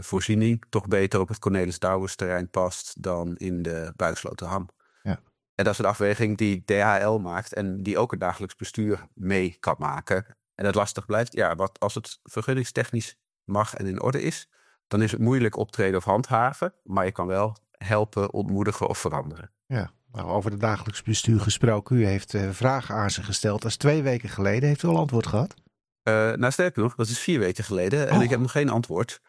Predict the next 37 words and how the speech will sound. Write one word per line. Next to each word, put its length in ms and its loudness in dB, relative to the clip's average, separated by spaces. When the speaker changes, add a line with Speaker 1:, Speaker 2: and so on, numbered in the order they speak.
Speaker 2:
Wat 120 -2
vindt 160 4
u 60 2
daarvan? 280 2
Speaker 1:
Ja, 180 2
dat 140 0
vind 120 0
ik 60 -4
heel 100 4
vervelend. 480 0
Vooral 320 2
omdat, 420 0
eh, 360 2
ja, 340 0
over, 420 0
eh, 140 -16
twee, 260 2
drie 200 0
weken 320 2
heeft 160 0
het 80 -6
probleem 360 2
zichzelf 420 -2
opgelost 480 -6
doordat 240 0
ze 120 -8
verhuisd 440 -2
zijn. 260 -4
Speaker 2:
Nou, 160 2
u 60 2
zegt 180 2
net 180 2
van 100 8
niet. 360 4
Speaker 1:
Nou 180 2
ja, 140 4
d-, 240 -10